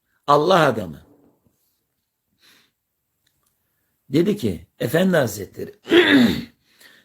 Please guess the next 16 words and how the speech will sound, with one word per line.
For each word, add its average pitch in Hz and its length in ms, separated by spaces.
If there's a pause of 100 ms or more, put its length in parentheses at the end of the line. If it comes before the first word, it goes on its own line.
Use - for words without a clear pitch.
(120)
Efendi 160 320
Hazretleri, 92 580
sizin 120 560 (1700)
üç 208 320
yüz 147 320
elli 180 400
sene 156 300
yaşamanız 135 880
için - 420
Allah'a 170 680
dua 147 260
ediyorum." 90 440
dedi. 57 280 (680)
İşte - 140
Efendi 85 400
Hazretleri'ni 80 680